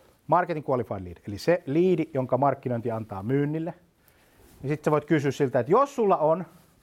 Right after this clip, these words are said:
sata hyvää liidiä, niin mikä on sun myynnin kyky saada ne kaupoiksi?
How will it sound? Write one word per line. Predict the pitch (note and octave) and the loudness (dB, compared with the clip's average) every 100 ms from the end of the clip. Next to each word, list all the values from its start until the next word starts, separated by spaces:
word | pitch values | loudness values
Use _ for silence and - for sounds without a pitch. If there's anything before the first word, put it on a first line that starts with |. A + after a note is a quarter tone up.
| _ _ - | _ _ -2
sata | G3+ A3 G#3+ F3+ - _ _ - | 2 2 2 0 -4 _ _ 0
hyvää | F3+ D#3+ C#3+ C#3 | 4 4 2 2
liidiä, | E3 D3 C3 A#2 - - - | 2 2 2 2 -2 -18 -6
niin | C#3 D3 | 0 2
mikä | C#4 D#4+ D#4+ | 2 2 2
on | A3 | 2
sun | - F3+ | 2 2
myynnin | G#3 D4 B3+ G3 D#3+ | 4 4 4 4 2
kyky | B2+ G#3+ G#3 E3+ C3 - | 2 0 2 2 2 -2
saada | - E3 D#3+ D#3+ D3+ A#3 | 2 2 2 0 -2 -2
ne | |
kaupoiksi? | C#4 D#4+ - - - | 2 2 0 -10 -20